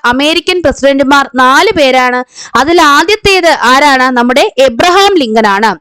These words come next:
എബ്രഹാം ലിങ്കൺ. ആയിരത്തി എണ്ണൂറ്റി അറുപത്തിയഞ്ചിലാണ് എബ്രഹാം ലിങ്കൺ കൊല്ലപ്പെടുന്നത്. രണ്ടാമത്തെ വ്യക്തിയാണ് ജെയിംസ് എ ഗാർഫീൽഡ്. ആയിരത്തി എണ്ണൂറ്റി എൺപത്തി ഒന്നിലാണ് വധിക്കപ്പെട്ടത്. വില്യം മക്കൻലി ആയിരത്തി തൊള്ളായിരത്തി ഒന്നിലാണ് വധിക്കപ്പെടുന്നത്.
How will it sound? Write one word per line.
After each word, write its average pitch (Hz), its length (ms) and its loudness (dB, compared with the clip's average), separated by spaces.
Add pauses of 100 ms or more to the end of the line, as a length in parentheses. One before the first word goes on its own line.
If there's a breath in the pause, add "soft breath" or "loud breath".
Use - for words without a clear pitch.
(100)
എബ്രഹാം 254 600 0
ലിങ്കൺ. 214 380 0 (320 loud breath)
ആയിരത്തി 311 480 0
എണ്ണൂറ്റി 370 320 0
അറുപത്തിയഞ്ചിലാണ് 294 1000 0
എബ്രഹാം 302 460 0
ലിങ്കൺ 254 320 0
കൊല്ലപ്പെടുന്നത്. 240 800 -2 (460 loud breath)
രണ്ടാമത്തെ 370 540 0
വ്യക്തിയാണ് 285 720 -2
ജെയിംസ് 330 460 -2
എ 330 120 0
ഗാർഫീൽഡ്. 262 640 -2 (120)
ആയിരത്തി 285 480 0
എണ്ണൂറ്റി 285 540 0
എൺപത്തി 277 500 -2 (100)
ഒന്നിലാണ് 294 480 0
വധിക്കപ്പെട്ടത്. 247 720 -2 (340 loud breath)
വില്യം 349 520 0
മക്കൻലി 294 600 -2
ആയിരത്തി 269 380 0
തൊള്ളായിരത്തി 285 420 0 (100)
ഒന്നിലാണ് 294 540 0
വധിക്കപ്പെടുന്നത്. 254 800 -2